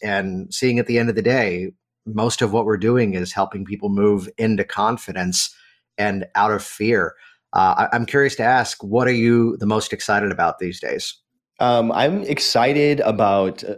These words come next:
Speaker 2: I love the kind of the business side. I'm probably a little different than a lot of people. I, I love the business side of this work and, uh,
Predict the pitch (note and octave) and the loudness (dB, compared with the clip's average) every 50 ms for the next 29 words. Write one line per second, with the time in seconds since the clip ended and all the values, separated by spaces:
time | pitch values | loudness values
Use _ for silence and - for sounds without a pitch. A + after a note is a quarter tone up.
0 | - A#2 A2+ A#2+ - - C#3+ E3 D3+ B2 B2 B2 B2+ B2 B2 A2+ A#2+ A2+ F#2+ - | -12 -14 -12 -6 0 0 2 2 4 4 4 2 2 0 -2 -2 0 -2 -2 0
1 | - B2+ A#2 A2+ F#2 F2 D#2 - - G2 - A#2 B2 A#2+ - - B2+ B2+ B2 A#2+ | -2 -2 -2 -2 -4 -6 -8 -6 -6 -4 -2 -2 -4 -2 0 0 0 2 2 0
2 | A#2 A#2 C3+ C3 B2 A2+ G#2+ A2+ G#2+ F2+ - G2+ - - A2 G2 - G#2 F2+ E2+ | -2 0 0 0 2 2 0 0 0 0 -2 -4 -4 -4 -4 -4 -2 -4 -2 -2
3 | E2+ F#2 G2+ G2+ - - A#2+ A2+ B2+ A#2+ A#2 A#2 - - A#2+ B2 A#2+ - G#2+ A2+ | -2 -2 -2 -2 -4 -4 -4 0 2 2 2 2 0 0 0 0 0 0 -2 2
4 | A2 A#2 A#2 G#2 F#2+ E2 - F#2+ F2+ - - G#2+ G#2 - - - G#2 G#2 G2+ G2+ | 2 2 2 0 -6 -6 -6 -6 -6 -6 -6 -6 -6 -4 -2 -2 0 0 0 -2
5 | G2+ - - G#2 F#2+ F#2+ G2+ - - - G2+ G2 G2 F#2+ F#2 F2+ - - E2 F2 | -2 -4 -6 -8 -6 -6 -6 -6 -6 -4 -2 -2 0 -2 -4 -6 -10 -12 -10 -8
6 | E2+ E2 D2+ D2+ D2 _ _ _ _ _ _ _ _ - B1+ A#1 G1+ | -8 -10 -10 -14 -18 _ _ _ _ _ _ _ _ -12 -12 -12 -12